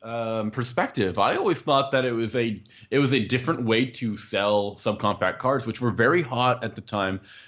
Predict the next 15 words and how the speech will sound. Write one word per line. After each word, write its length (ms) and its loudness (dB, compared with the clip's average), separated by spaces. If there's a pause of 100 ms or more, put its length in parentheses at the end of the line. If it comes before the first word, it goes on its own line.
(140)
that 680 2
the 320 -4
Veloster 400 -2
showed 280 0
up. 180 -6
I 100 2
think 240 -2
the 140 -4
Accent 420 -2
was 140 -6
a 40 -10
pretty 360 -4
decent 480 0
car, 320 2
but 340 2